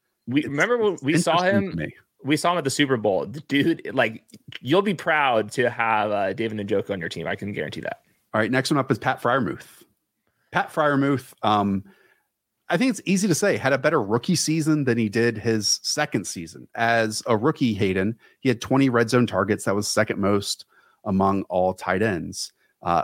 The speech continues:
Speaker 2: but now I think still all the pass catchers are flawed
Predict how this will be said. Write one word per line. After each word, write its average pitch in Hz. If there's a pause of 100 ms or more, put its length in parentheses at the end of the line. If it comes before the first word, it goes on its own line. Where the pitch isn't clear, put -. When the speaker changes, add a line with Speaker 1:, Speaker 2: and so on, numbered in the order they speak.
(120)
Speaker 2:
but 95
now 143
I 95
think 107
still 135
all 110
the 110
pass 107
catchers 156
are 90
flawed 101